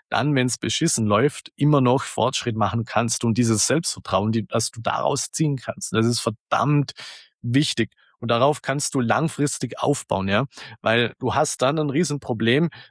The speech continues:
wenn du immer ein High brauchst, um liefern zu können, ja, das ist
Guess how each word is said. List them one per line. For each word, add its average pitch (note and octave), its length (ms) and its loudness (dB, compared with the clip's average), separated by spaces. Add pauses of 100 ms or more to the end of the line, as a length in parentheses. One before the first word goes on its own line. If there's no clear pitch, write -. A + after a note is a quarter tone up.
(100)
wenn C3+ 420 2
du F3 300 2 (500)
immer F3+ 680 4 (120)
ein C3 400 0
High A#2 240 2
brauchst, A2+ 640 0
um C#3+ 220 2
liefern B2+ 520 4
zu - 180 -2
können, F#2+ 380 -4
ja, F2+ 200 0
das A#2 180 -2
ist - 340 -6